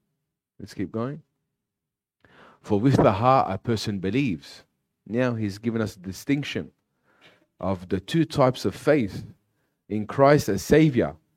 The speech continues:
resulting in His justification, that is, being made righteous, being freed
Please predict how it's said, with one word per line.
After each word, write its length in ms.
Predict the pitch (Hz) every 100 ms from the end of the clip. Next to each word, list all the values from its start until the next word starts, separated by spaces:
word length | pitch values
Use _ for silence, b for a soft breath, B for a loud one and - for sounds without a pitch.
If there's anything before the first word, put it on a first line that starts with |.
| _
resulting 640 | 95 113 117 135 143 135 113
in 100 | 107
His 260 | 123 113
justification, 1120 | 147 123 - 110 107 - 127 135 175 170 147
that 180 | 104 104
is, 240 | 113 101
being 400 | 90 113 113 107
made 260 | 107 107 104
righteous, 640 | 101 113 139 - 160 156 - b b b
being 300 | 107 107 101
freed 760 | - - 139 143 131 113 117